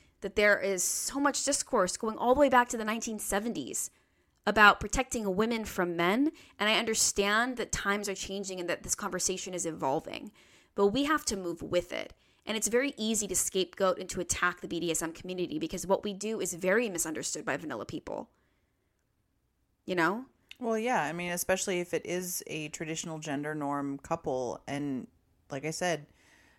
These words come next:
Speaker 2: on paper, it's the same shit. You know, a vanilla, vanilla community will see abusive behavior on the surface without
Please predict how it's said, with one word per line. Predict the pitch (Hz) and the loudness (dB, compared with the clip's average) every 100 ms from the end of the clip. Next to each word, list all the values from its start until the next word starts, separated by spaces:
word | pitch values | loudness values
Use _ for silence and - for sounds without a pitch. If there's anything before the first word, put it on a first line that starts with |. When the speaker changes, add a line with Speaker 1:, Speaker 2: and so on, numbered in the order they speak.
| _ | _
Speaker 2:
on | - 175 | -2 0
paper, | 180 208 - 214 208 208 - _ _ _ _ _ _ _ _ _ | 2 0 2 2 0 -4 -16 _ _ _ _ _ _ _ _ _
it's | - | -8
the | 123 | -4
same | - 147 170 | -2 -2 -4
shit. | - 240 - - _ _ _ _ | 0 0 0 -6 _ _ _ _
You | - 160 | -8 -2
know, | 156 190 | 0 0
a | - | -2
vanilla, | 165 160 165 175 - - | -4 -2 0 -2 -4 -18
vanilla | 156 165 156 165 | -10 -4 -4 -4
community | 180 180 190 202 | -6 -6 -4 -2
will | 190 170 | -2 -2
see | 160 180 175 185 190 - - - _ _ _ _ | -2 -2 -2 -2 -4 -8 -20 -20 _ _ _ _
abusive | 156 165 165 170 190 190 208 190 | 2 2 0 -2 0 2 0 2
behavior | 202 208 233 233 151 139 147 170 _ _ - | 2 4 2 0 0 0 -2 -6 _ _ -2
on | 160 | 0
the | 170 | 0
surface | - 233 277 139 127 165 - - - _ _ _ _ _ - | 2 2 2 0 0 0 0 -2 -6 _ _ _ _ _ -10
without | 180 190 - - 165 175 208 | -2 -2 -2 2 6 6 4